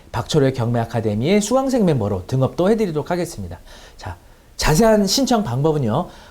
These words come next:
박철호의 경매 아카데미 네이버 카페에 오셔서 교육 일정 공지 게시판 보시면 자세한 일정이 나와 있습니다. 자, 여러분 주말을 이용해서 딱 세 번의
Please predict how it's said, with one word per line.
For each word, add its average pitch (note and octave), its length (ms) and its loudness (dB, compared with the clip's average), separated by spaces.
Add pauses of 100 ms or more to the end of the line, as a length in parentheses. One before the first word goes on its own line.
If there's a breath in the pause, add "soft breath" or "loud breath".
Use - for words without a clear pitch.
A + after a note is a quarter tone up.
(100)
박철호의 D#3 480 2
경매 C3 260 -2
아카데미 C3 460 -2
네이버 A#2+ 280 2
카페에 E3+ 300 0
오셔서 B2 540 0 (240 loud breath)
교육 D3 300 4
일정 G3+ 520 2
공지 C#3+ 340 -2
게시판 B2+ 480 -4
보시면 A#2 540 -2 (260 loud breath)
자세한 D#3 760 0 (200)
일정이 A2 420 -2
나와 G#2 220 0
있습니다. F2+ 380 -8
자, G2+ 160 -4
여러분 B2+ 360 2 (360 loud breath)
주말을 B3 420 4
이용해서 A#2 420 0 (200 loud breath)
딱 - 280 -2 (640)
세 A#3+ 240 2
번의 F3+ 380 2